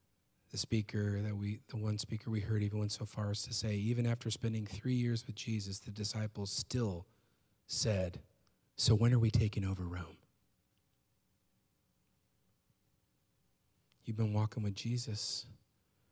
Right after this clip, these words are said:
your whole life, and you still wonder, when is your power going to destroy all this evil?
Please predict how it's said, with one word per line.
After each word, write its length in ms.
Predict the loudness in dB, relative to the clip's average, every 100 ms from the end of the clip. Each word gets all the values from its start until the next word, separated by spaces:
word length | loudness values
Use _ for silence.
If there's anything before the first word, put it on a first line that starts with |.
| _ _ -4
your 100 | 0
whole 160 | 2 4
life, 500 | 2 0 -2 -8 -18 -18 _ _ _ _ _ _ _ _ _ _ _ _ _
and 80 | -4
you 40 | -4
still 260 | 0 0
wonder, 440 | 2 0 0 -2 -4 -14 -20 _ _ _ _ _ _ _ _ _ _ _ _ _ -2
when 100 | 0
is 140 | 2
your 80 | 0 -2
power 420 | -4 -4 -2 -4
going 280 | -4 -6 -6
to 40 |
destroy 560 | -6 -2 -2 -2 -2 -2
all 140 | -2
this 300 | -4 -4 -4 -4
evil? 340 | -6 -4